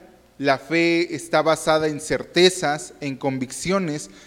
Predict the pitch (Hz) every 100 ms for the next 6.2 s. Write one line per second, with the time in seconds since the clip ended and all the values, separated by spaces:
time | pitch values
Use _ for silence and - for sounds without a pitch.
0 | - 151 151 147 143 139 - 139 147 202
1 | 208 160 - - 143 156 156 139 143 175
2 | 196 - - 160 160 151 156 135 - 202
3 | 208 - 175 160 143 143 - 185 196 202
4 | - 143 - - 220 - 180 160 180 -
5 | 160 147 147 170 170 147 147 160 139 156
6 | 190